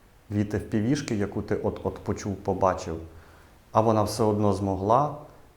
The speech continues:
все одно залишається шанс на нерозрив, на неякісний боєприпас і на цілу купу інших речей. Одна з моїх мрій — це ефективно, красиво, феєрично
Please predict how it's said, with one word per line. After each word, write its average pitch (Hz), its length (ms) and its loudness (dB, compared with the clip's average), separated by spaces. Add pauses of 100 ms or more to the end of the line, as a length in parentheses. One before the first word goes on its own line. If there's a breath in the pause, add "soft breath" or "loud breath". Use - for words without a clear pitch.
(120)
все - 260 -8
одно 101 300 2
залишається 107 680 0
шанс 110 560 -2 (160)
на 95 120 -6
нерозрив, 98 760 0 (200)
на 95 240 -2
неякісний 98 920 -2
боєприпас 98 1040 -6
і 101 180 -16
на 98 80 -12
цілу 135 320 0
купу 113 320 -2
інших 95 420 -4
речей. - 240 -16 (800 loud breath)
Одна 107 340 2
з 101 80 -4
моїх 101 380 -2
мрій — 120 320 -2 (300)
це 90 380 -6 (840 loud breath)
ефективно, 104 840 0 (300)
красиво, 107 1000 2 (100)
феєрично 107 840 0